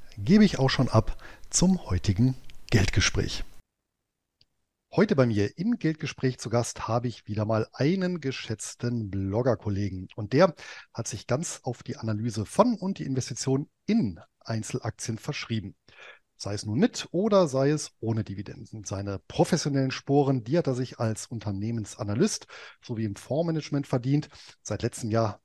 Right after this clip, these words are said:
betreibt er unter financial engineering punkt net einen englischsprachigen Blog zum Thema. Und darüber hinaus teilt er mit Lukas Podolski die Herkunft und die Heimatstadt. Hallo nach Köln und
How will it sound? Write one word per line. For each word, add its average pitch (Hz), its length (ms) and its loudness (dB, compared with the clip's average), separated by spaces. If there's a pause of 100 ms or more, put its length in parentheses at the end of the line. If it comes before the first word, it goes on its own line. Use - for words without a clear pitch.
betreibt 123 440 0
er 123 120 0
unter 123 300 0
financial 131 680 -2 (400)
engineering 127 680 -2
punkt 98 380 -6
net 107 460 -2 (440)
einen 143 540 2
englischsprachigen 110 840 0
Blog 113 200 -4
zum 123 200 -6
Thema. 202 480 0 (560)
Und - 340 -6
darüber 156 180 6
hinaus 147 380 8
teilt 135 260 4
er 156 120 6
mit - 340 2
Lukas 156 260 -2
Podolski 127 500 -2
die 113 120 2
Herkunft 131 420 0
und 185 300 -2
die 156 100 2
Heimatstadt. 151 720 6
Hallo 113 220 0
nach 120 160 2
Köln 147 240 8
und 196 320 2